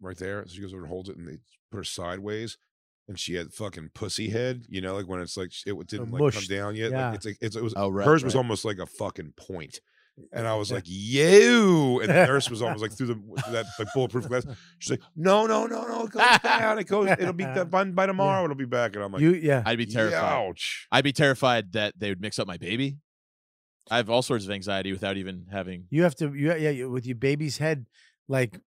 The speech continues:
Speaker 2: we, you have to turn your baby when it naps every, like, half
Speaker 3: So you
Speaker 2: hour.
Speaker 3: think I'm misshapen?
Speaker 2: Because, dude, I, I know, uh, t-,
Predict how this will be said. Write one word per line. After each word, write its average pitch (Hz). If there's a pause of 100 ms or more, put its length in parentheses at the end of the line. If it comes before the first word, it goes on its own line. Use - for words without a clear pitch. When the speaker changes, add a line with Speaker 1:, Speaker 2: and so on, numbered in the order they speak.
(100)
Speaker 2:
we, 147
you 151
have 143
to 135
turn 160
your 147
baby 131
when 123
it 120
naps 123 (600)
every, 139
like, 123
half 131
Speaker 3:
So 156
you 160
Speaker 2:
hour. 156
Speaker 3:
think 180
I'm 180
misshapen? 175 (320)
Speaker 2:
Because, 139
dude, 190
I, 127 (120)
I 143
know, 214 (100)
uh, 123
t-, -